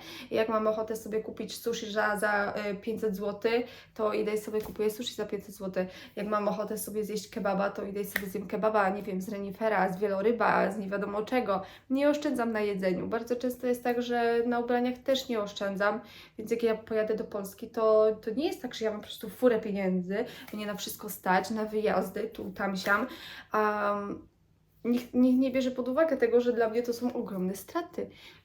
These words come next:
więc to będzie nasz ostatni zjazd do Polski, e, na święta.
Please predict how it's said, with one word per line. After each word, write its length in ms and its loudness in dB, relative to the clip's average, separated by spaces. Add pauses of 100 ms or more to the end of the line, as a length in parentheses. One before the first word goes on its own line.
więc 320 -8
to 120 -6
będzie 260 6
nasz 180 6
ostatni 420 -2
zjazd 260 -6
do 60 -6
Polski, 760 -6
e, 300 -4
na 120 -4
święta. 600 0